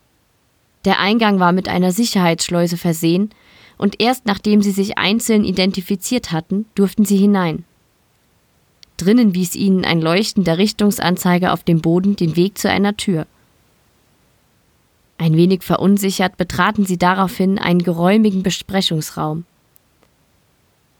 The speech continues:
Drei Personen saßen hinter einem langgezogenen Konferenztisch,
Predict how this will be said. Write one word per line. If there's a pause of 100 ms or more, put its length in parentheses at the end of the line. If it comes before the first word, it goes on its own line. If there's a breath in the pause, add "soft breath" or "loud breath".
(140)
Drei
Personen
saßen
hinter
einem
langgezogenen
Konferenztisch,